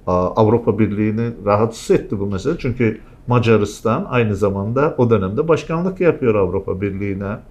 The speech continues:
Ve böyle bir meselede hemen, e, tepkiler ortaya çıktı. Ya ben üzüldüren meselelerden biri ki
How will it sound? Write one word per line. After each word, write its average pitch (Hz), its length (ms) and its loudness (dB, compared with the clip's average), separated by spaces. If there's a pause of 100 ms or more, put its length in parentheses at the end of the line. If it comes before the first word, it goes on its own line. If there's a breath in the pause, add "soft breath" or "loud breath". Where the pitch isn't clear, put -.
(600 loud breath)
Ve 113 300 4
böyle 131 260 6
bir 123 80 2
meselede 117 540 0
hemen, 139 280 0
e, 113 640 -8
tepkiler 135 400 2
ortaya 127 400 2
çıktı. - 400 -6 (500 loud breath)
Ya 110 200 4
ben 127 120 8
üzüldüren 147 600 0
meselelerden 139 720 2
biri 127 160 0
ki - 240 -4